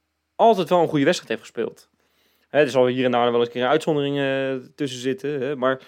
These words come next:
over het algemeen speelt Feyenoord bij P S V, wat ook gewoon een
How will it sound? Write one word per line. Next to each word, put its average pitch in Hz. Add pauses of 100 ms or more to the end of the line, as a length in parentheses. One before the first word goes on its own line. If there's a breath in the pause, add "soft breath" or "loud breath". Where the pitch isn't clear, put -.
(200 soft breath)
over -
het -
algemeen 170
speelt 165
Feyenoord 185
bij 123
P 135
S -
V, 160
wat 117
ook 143
gewoon 156
een 143